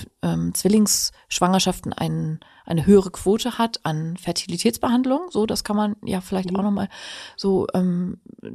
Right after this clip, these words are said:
Speaker 1: ist es dann natürlich auch mit der frühen Diagnostik, ne, dass man sofort ja, m, den, ähm, Tag der Einnistung sozusagen weiß und dann ja auch taggenau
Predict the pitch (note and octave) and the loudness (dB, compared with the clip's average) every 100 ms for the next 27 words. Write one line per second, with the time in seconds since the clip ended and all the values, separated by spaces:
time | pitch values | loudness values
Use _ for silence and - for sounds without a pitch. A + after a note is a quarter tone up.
0 | - - - G1+ F3+ F3 - E3+ F3+ F3+ | -12 -14 -12 -6 -2 -2 0 2 2 2
1 | F#3+ - - E3+ E3+ D#3+ - - G3 F#3 | -2 -2 -2 0 0 -2 -2 2 4 4
2 | F3 E3+ E3 E3 - E3 F3+ A#3+ A3 F3 | 4 2 0 -2 -2 -4 0 0 0 -4
3 | E3 E3 - E3+ E3+ E3 E3 E3 - - | -4 -4 -2 0 0 -2 -4 -6 -12 -16
4 | - - - F3+ F3 E3+ F3 E3+ E3 - | -16 -14 -2 0 2 0 0 0 0 -6
5 | _ _ E3 D#3+ D#3 D#3 D#3+ D3+ _ _ | _ _ 0 0 0 -2 -4 -8 _ _
6 | _ _ - F3+ E3+ - _ - E3 D#3+ | _ _ -2 0 -2 -4 _ 0 2 2
7 | D#3+ D#3 - - _ - E3+ G#3 F#3+ - | 0 -4 -10 -20 _ 0 6 8 8 4
8 | F3+ F3 F3 - E3 E3+ E3 D#3 D#3 E3+ | -2 0 -2 -2 -2 -2 0 2 4 4
9 | E3+ - E3+ D#3 D#3+ E3 - - D#3+ F3 | 4 0 -2 -2 0 -2 -2 -4 -2 -2
10 | F3+ D#3 E3 D#3+ | 0 0 0 0